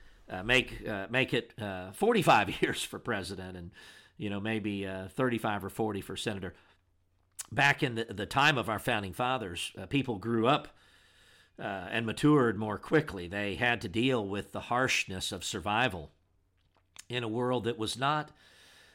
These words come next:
uh, as much based and, and rooted upon technological innovations that, that make it so much easier and tend to spoil people. But at any rate, that's a digression. We are at this perilous moment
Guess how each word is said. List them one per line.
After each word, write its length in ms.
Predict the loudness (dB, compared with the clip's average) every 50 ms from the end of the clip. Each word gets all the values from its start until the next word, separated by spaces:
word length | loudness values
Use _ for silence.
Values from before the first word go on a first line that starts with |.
| _ -8
uh, 220 | -6 -4 -4 -6 -8 -10 -8 -4
as 180 | -2 -2 0
much 480 | 2 2 2 2 2 0 -2 -2 -2 -4 -4 0
based 500 | 2 4 6 6 4 4 2 2 0 0
and, 220 | -4 -6 -6 -8
and 220 | -8 -8 -6 -2 2
rooted 360 | 4 6 6 6 4 2 0
upon 540 | -2 -4 -4 -2 -2 -2 -2 -4 -6 -8 -12 -10 -4
technological 880 | -2 -2 -2 -2 -4 -2 0 0 0 0 -2 -6 -6 -6 -4 -4 -2 -2
innovations 760 | -4 -4 -4 -2 0 0 0 0 0 -2 -4 -6 -10 -10 -10
that, 240 | -10 -12 -10 -10
that 160 | -10 -8 -4 2
make 220 | 2 2 2 2
it 100 | 0 0
so 160 | 2 2 2
much 240 | 2 0 -2 -2 0
easier 480 | 0 0 0 0 -4 -6 -10 -14 -16 -18 _
and 160 | -14 -14 -10
tend 220 | -8 -6 -6 -6 -6
to 60 | -6
spoil 340 | -8 -6 -6 -6 -6 -6 -6
people. 280 | -8 -10 -10 -12 -14 -18 -18 -18 -18 2 6
But 160 | 8 8 10
at 40 | 10
any 200 | 8 8 6 6
rate, 220 | 4 4 2 2
that's 200 | 2 0 0 0
a 40 | 0
digression. 520 | 0 0 2 2 2 2 2 2 2 2 6
We 180 | 6 8 8
are 300 | 8 8 8 6 4 2 -2 -10 -20 -20 -20 -20 -20 -20 _ _ -20 -20 -2 2
at 240 | 4 6 6 4 4
this 180 | 2 2 2 0
perilous 600 | -2 -2 0 2 4 4 4 4 4 2 2 0
moment 800 | -2 0 4 4 6 6 4 4 2 -2 -4 -8 -14 -18 -20